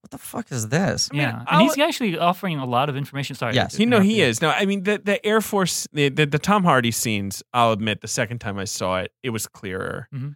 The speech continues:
Speaker 2: Uh, especially what's being said over the radio.
Speaker 1: Yeah, I could barely understand what
Speaker 2: In
Speaker 1: you
Speaker 2: the
Speaker 1: were saying.
Speaker 2: imax,
Speaker 1: Yeah.
Speaker 2: I struggled.
Speaker 3: Yeah. Mm.
Speaker 2: They're just kinda like, "Oh, don't forgive you." You know, like, you know, I, I,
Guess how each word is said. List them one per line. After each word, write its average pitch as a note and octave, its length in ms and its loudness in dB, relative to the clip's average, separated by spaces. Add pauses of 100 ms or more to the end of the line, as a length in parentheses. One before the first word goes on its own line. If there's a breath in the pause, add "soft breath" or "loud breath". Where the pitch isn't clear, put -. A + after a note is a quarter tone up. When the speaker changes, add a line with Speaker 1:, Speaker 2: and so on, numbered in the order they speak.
(260)
Speaker 2:
Uh, G2+ 220 2
especially - 380 -4
what's G2+ 180 -4
being G#2 220 -6
said G2+ 160 -4
over F2 160 -6
the G2 80 -12
radio. F2 300 -8
Speaker 1:
Yeah, B2 60 2
I D3+ 60 2
could D#3+ 160 2
barely C3+ 240 6
understand G#2 240 0
what F#3+ 80 2
Speaker 2:
In G3+ 60 0
Speaker 1:
you G3+ 100 0
Speaker 2:
the - 20 2
Speaker 1:
were G3 160 4
saying. F#3 40 2
Speaker 2:
imax, D#3+ 260 4
Speaker 1:
Yeah. C#3+ 60 6
Speaker 2:
I A#2+ 40 6
struggled. G#2+ 680 0
Speaker 3:
Yeah. C#3+ 60 -8
Mm. C3 160 -2
Speaker 2:
They're B2 100 2
just A2+ 180 -4
kinda G#2 200 0
like, G#3 60 -10
"Oh, A#3+ 280 6
don't G3+ 260 4
forgive G#3 240 6
you." G#3 300 4
You F3 120 -2
know, C#3+ 140 6
like, C3 220 2
you C#3+ 80 2
know, A#2+ 80 2
I, A#2 340 2
I, B2+ 220 2